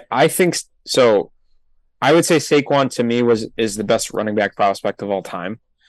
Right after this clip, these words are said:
So I would, <laughs> I wouldn't quite put him there with Barkley, but I think he's the best since.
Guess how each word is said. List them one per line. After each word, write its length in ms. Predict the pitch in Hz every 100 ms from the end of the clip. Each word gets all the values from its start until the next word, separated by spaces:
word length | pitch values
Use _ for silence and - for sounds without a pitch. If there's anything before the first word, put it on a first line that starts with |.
| _
So 180 | - -
I 160 | 107 101
would, 240 | 117 113 -
<laughs> 640 | 165 - - - - -
I 100 | 123
wouldn't 380 | 127 127 139 143
quite 540 | - 131 123 127 - -
put 160 | 127
him 220 | 120 113
there 260 | 107 104 110
with 180 | 117 -
Barkley, 380 | 101 104 - 135
but 260 | 123 113
I 120 | 110 110
think 200 | 131 117
he's 200 | 120 104
the 80 |
best 280 | 104 107 -
since. 360 | - 80 -